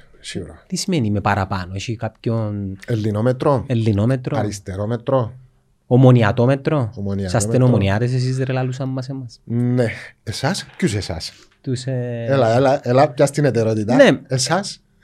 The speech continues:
Speaker 2: Τη-, της, ε, της ομάδας η οποία κατέβηκε για εκλογές στην Ομόνια.
Speaker 1: Και τι ήθελε να κάνει αυτή η ομάδα;
Speaker 2: Να διεκδικήσει δημοκρατικά,
Speaker 1: Μάλιστα.
Speaker 2: ε, εισδοχή σε συμβούλια.
Speaker 1: Οκ. Ε,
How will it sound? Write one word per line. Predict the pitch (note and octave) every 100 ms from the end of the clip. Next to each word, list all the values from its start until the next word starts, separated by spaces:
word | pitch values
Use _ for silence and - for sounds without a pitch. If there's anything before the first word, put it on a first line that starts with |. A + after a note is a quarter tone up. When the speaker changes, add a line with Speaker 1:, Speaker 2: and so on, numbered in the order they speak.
| - - C3+ - - F3
Speaker 2:
Τη-, | - F#3+ E3+ D#3+ E3+
της, | E3+ E3 D#3 E3+
ε, | D#3+ D#3 D3+ D3 D3 C#3+ C3+ - E3 C3
της | D3 C#3+ D3+
ομάδας | D3 D#3+ G#3+ A#3 A3
η | G3+
οποία | E3+ G3+
κατέβηκε | G#3 D#3+ F3+ F#3+ G#3
για | G3+ G3
εκλογές | F#3+ D3+ C3+ C#3+
στην | C#3 D3+
Ομόνια. | A2+ G#2+ - _ _ - _ _ _ _ _
Speaker 1:
Και | E3+
τι | E3+
ήθελε | G3+ G#2+ G2+
να | E2+ E2+
κάνει | F2 E2 E2 E2 - G#2+ - -
αυτή | F#2+ -
η | F#2+
ομάδα; | E2 E2 D#2+ - _ _ _ _ _ _ -
Speaker 2:
Να | C#3
διεκδικήσει | G#2 G2+ G2 B2 D#3+
δημοκρατικά, | C3 A2+ - G#2+ G2+ F#2 E3 G#3+ A3+
Speaker 1:
Μάλιστα. | C#4 F#3 - - - -
Speaker 2:
ε, | C#3+ B2 A#2
εισδοχή | A2+ A#2 A2+ A#2+ A#3+
σε | - B3+
συμβούλια. | A3+ F#3+ A2 F#2 -
Speaker 1:
Οκ. | D4 -
Ε, | A#2+ G3